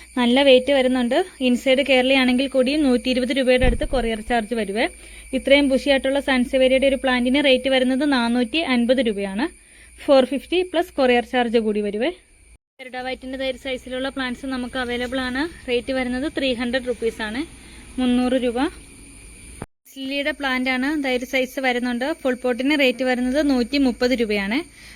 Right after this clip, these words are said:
വൺ തേർട്ടി റുപ്പീസ് ആണ്. കലാത്തിയ ജംഗിൾ വെൽവെറ്റിന്റെ ഒക്കെ ബുഷി പോട്ട്സ് നമുക്ക് എത്തിയിട്ടുണ്ട് ട്ടോ.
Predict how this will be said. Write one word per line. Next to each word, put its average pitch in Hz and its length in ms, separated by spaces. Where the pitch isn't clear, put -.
വൺ 247 140
തേർട്ടി 254 340
റുപ്പീസ് 262 400
ആണ്. 240 220
കലാത്തിയ 247 340
ജംഗിൾ 247 340
വെൽവെറ്റിന്റെ 247 560
ഒക്കെ 262 140
ബുഷി 247 260
പോട്ട്സ് 247 300
നമുക്ക് 254 320
എത്തിയിട്ടുണ്ട് 233 480
ട്ടോ. 226 160